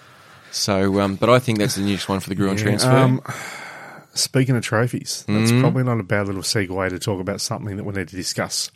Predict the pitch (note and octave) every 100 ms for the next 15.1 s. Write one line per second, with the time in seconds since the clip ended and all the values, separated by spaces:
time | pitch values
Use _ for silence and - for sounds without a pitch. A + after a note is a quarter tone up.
0 | - F#3+ - G#2 F2+ F2+ F#2+ F#2+ - F#2
1 | F#2+ F#2+ F2+ F#2 D2 G2+ G2 F#2+ G#2+ F#2+
2 | F#2+ F#2+ G2 G2+ G2 - E2+ E2+ C#3 -
3 | A2+ G#2 F#2 E2+ - G#2 - - A2+ G#2+
4 | G#2+ G2+ G#2 G#2 _ _ _ _ _ -
5 | - A#2+ A2 A#2+ C#3 C#3+ C#3 - G#2 F2+
6 | G#2+ G2+ B2+ G3+ _ _ _ _ - A2+
7 | G2+ F#2+ F2+ F2+ F2 E2+ E2+ E2 F#2 G2+
8 | G#2 G2+ - - _ - _ - _ -
9 | - C3 - C#3 C3+ B2+ A#2 G#2+ G2+ -
10 | F#2 A2+ G#2+ G2+ A2+ - - _ _ G#2+
11 | F#2+ G2 G2+ - A2 - - G#2 G2+ A2
12 | - - _ _ _ - - - G#2 G#2+
13 | A2 - - C3+ C#3 A2+ C3+ A#2+ B2 A2
14 | - - E3 D3+ - G#2+ G2 F2+ A#2+ B2